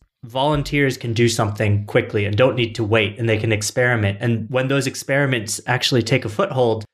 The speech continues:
that can influence the rest of the world and actually create something that's a better system for society. And I really feel like we live at this moment when all of these things are coming together. We have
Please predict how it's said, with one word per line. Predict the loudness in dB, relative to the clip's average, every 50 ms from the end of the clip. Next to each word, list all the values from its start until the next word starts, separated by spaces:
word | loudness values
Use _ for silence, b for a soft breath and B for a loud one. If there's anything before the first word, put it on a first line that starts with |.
| _ _
that | 2 2 2 2 -2
can | -6 0
influence | 0 0 0 2 0 0 0 0 0 -2 -6 -10
the | -4 0 0 2
rest | 4 2 2 2 0 -2
of | -4 -2 -2
the | -2
world | 0 2 2 2 0 0 -2 -6
and | -4 -2 0
actually | 0 0 0 -2 0 0 0 0
create | 0 -2 2 2 4 4 2 0
something | -2 -4 -2 0 0 0 2
that's | 2 0 0 -2
a | -2
better | 0 0 2 2 2 2
system | 0 -2 -4 -6 -4 -2 -2 -2
for | 0 2 2 0
society. | 2 -2 -4 -4 -2 0 2 2 2 0 -2 -4 -8 -12 b b b b b b b b b
And | -6 -4
I | -2 0
really | 2 2 2 2
feel | 0 0 0 0
like | 0 -2 -2 -4
we | -2 2
live | 2 4 2 2
at | 0
this | -2 -4 -2 0
moment | 0 2 2 2 0 -2
when | -4 -4 -4
all | -2 0 0 0
of | 0 2
these | 2 0 0 2
things | 0 0 2 0
are | 0
coming | 0 0 0 2 2 0
together. | 0 0 2 2 2 2 2 0
We | 0 0
have | 2 2 0 0 -2